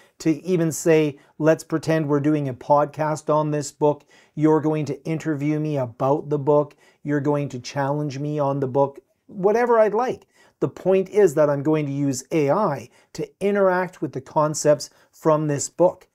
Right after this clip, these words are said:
I've read the book, I should understand the things in this book, and now I have a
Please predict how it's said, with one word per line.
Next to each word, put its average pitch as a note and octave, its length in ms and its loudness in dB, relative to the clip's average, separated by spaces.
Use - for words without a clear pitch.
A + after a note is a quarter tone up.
I've C#3 240 -4
read D3 240 6
the D3 80 2
book, D#3+ 400 2
I B2 120 -12
should D3 180 -8
understand D3 600 0
the C3 80 -8
things C#3+ 360 -4
in D#3+ 160 2
this D#3 200 -2
book, - 340 -2
and F#3+ 180 2
now F#3 220 4
I F3 80 2
have D#3+ 420 2
a C#3+ 300 -4